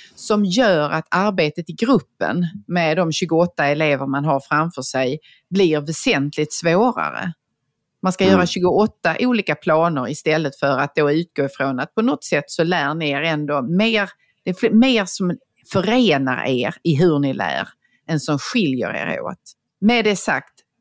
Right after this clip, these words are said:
Speaker 1: att man då har elever som inte, ehm, kan göra s-, förstå svenska eller uttrycka sig på svenska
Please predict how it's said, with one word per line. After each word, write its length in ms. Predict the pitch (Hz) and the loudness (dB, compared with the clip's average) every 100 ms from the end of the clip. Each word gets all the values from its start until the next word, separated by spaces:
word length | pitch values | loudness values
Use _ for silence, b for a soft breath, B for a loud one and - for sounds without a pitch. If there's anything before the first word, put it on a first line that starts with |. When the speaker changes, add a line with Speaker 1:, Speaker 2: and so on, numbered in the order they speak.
| - | -6
Speaker 1:
att 140 | 185 | -2
man 140 | 196 202 | 0 2
då 140 | 190 | 2
har 180 | 180 170 | 2 2
elever 600 | 165 196 233 208 156 156 | 0 2 2 2 0 -4
som 260 | - 170 - | -2 -4 -2
inte, 760 | 208 208 233 - - 151 156 156 _ - | 2 4 2 0 -4 -2 0 -2 _ -6
ehm, 480 | 156 151 156 156 170 - _ _ | -2 -2 -2 -4 -10 -16 _ _
kan 420 | - 156 151 147 - b b | -6 -2 -2 -4 -10 b b
göra 240 | - 180 156 | 0 0 0
s-, 180 | - - - | -4 -14 -12
förstå 440 | - - - 254 254 | -8 -4 0 2 0
svenska 680 | - 233 233 226 143 147 208 | 0 0 0 0 -2 -2 -4
eller 500 | - 180 147 147 139 - | 0 0 0 0 -2 2
uttrycka 520 | 185 190 - 147 139 | 0 0 -2 -2 -4
sig 180 | - 147 | -4 -4
på 120 | 170 | -4
svenska 640 | 170 170 202 - 135 160 | -2 0 -2 -4 -4 -4